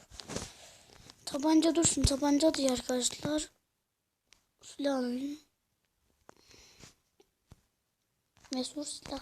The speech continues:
bulduk. Ben dürbün çok s-, arıyorum. Aa, dürbün bulduk.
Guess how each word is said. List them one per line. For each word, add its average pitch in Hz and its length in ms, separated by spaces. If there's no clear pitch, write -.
bulduk. 247 240
Ben 294 120
dürbün 285 380
çok 302 260
s-, - 200
arıyorum. 254 460
Aa, 302 140
dürbün 285 360
bulduk. 277 260